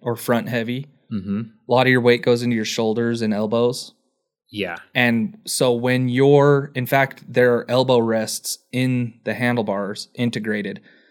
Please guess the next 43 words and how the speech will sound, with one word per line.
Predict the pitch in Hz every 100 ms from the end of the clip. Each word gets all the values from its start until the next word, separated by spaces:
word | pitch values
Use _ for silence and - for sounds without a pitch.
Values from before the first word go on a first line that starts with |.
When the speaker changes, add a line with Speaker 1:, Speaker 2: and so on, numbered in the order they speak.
| _
Speaker 1:
So | - 135 123 117 - _ -
say | - 156 151
you're, | 143 135
you've | 123 123
got | 123
a | 117
fifty | 147 135 120
fit, | - 117 -
fifty | - - 139 123 123
fifty | - 117 120
split | - - 117 123
of |
your | 117
body | 98 107 110
weight, | 117 135 147 - _ _
half | - 165 180
of | 147
it's | 147
on | 147
the | 143
front. | - 196 104 -
So | -
what | 117 135 -
happens | 143 143 139 123
if | 117 -
you | 120 117
kick | - 147
the | 127
legs | 123 131 123
out | 113 104
from | - 117
a | 110
chair? | - 123 107 95 _ _ _ _ _ _ _ _ _ -
The | 120
back | 147 120 131
<laughs> |
legs, | 139 151 - - - _ _ _
Speaker 2:
Yeah. | - 139
Speaker 1:
you're | 143
gonna | 156 143
fall. | - 120 104 - _ _
Speaker 2:
Yeah. | 107 90 - _ _ _ _ _
Speaker 1:
And | 135 131 127 123 123